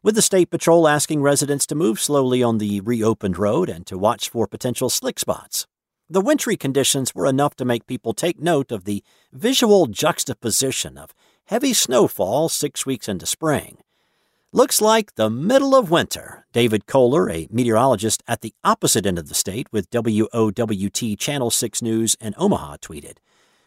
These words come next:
Winter weather advisories were in effect Monday across much of the Nebraska Panhandle. Indeed, the snow accumulations were typical of a winter storm.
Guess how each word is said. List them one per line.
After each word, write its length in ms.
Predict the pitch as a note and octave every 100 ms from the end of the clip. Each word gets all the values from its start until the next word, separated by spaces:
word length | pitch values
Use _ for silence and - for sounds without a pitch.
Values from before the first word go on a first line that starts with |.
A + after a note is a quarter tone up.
| -
Winter 240 | C3 C3
weather 240 | B2+ B2+
advisories 720 | A2+ G2+ A#2+ C3 B2 A#2 C3 A#2
were 100 | D#3+
in 80 |
effect 400 | G#3 - E2+ -
Monday 380 | - F#2+ F2 A#2+
across 400 | A#2+ - A2 -
much 320 | G3+ G3 -
of 160 | C#3 C3
the 160 | A#2+ G#2+
Nebraska 540 | G#2+ - F2+ - G2+
Panhandle. 640 | - F2 D2+ D#2 C#2+ D3 D3+ _ _
Indeed, 480 | - F#3+ G#3 G3+ G3
the 140 | F3+
snow 260 | E3+ - F3+
accumulations 640 | E3+ F3 E3 D#3+ E3 F3+ F3
were 120 | F3+
typical 520 | - D4+ D#3+ D#3 D#3
of 200 | D#3 D#3 C#3+
a 240 | C#3+ C#3 _
winter 560 | D#3 B3 C4+ A#2+ F#2+ -
storm. 580 | - D3 F2+ D2 -